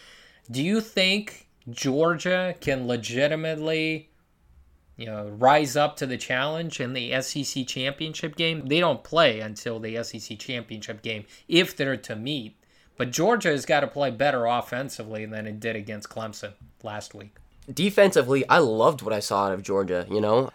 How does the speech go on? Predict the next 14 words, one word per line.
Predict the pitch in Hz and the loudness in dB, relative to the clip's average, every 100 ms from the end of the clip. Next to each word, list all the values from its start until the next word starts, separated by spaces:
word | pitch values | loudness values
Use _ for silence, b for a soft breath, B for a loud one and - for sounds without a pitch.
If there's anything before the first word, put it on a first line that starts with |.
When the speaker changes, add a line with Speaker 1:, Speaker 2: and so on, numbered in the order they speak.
| - | -2
Speaker 2:
I | 110 | 0
thought | 120 127 117 | 4 4 4
they | 120 113 | 2 0
sent | - 120 117 | 0 0 2
some | 113 - | 0 4
awesome | 113 117 120 | 4 4 0
blitz | 95 113 - | 2 0 0
packages | 120 110 113 101 113 104 | -4 -4 -4 -4 -4 -4
and | |
stuff. | 110 123 110 | -2 0 0
They | - 110 | 2 2
were | 110 | 4
able | 110 107 104 | 4 2 2
to, | 110 | 0